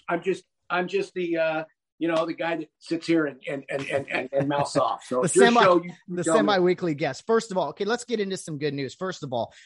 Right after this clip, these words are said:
Speaker 2: one of our most loyal of listeners, uh, who you know well through social media anyway, uh, Coach Tirico, Will Tirico and his wife, Deanne, welcomed, uh, a baby boy,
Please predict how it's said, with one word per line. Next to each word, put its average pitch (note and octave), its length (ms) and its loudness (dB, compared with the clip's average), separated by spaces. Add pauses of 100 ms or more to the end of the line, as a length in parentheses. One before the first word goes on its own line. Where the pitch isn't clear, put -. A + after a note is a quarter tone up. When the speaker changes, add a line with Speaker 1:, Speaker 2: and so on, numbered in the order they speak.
Speaker 2:
one E3+ 120 0
of D#3+ 120 2
our D3 160 4
most D#3+ 280 0
loyal F3 320 0
of E3 80 -6
listeners, C3+ 540 -6 (320)
uh, B2+ 240 -2
who C3 120 -4
you B2+ 220 -4
know D3+ 400 0
well C#3 460 -4 (160)
through D#3+ 140 -2
social C#3+ 340 -4
media C3+ 340 -4
anyway, B2+ 380 -4 (300)
uh, B2+ 160 0
Coach A3+ 320 4
Tirico, G3 440 0
Will F#3+ 240 2
Tirico G3 560 -2
and C#3+ 140 -8
his B2 160 -10
wife, D#3 400 -2
Deanne, D3 360 -4 (280)
welcomed, A3 560 2 (380)
uh, D3 220 -2
a C3 100 -4
baby F3 380 0
boy, F3 440 0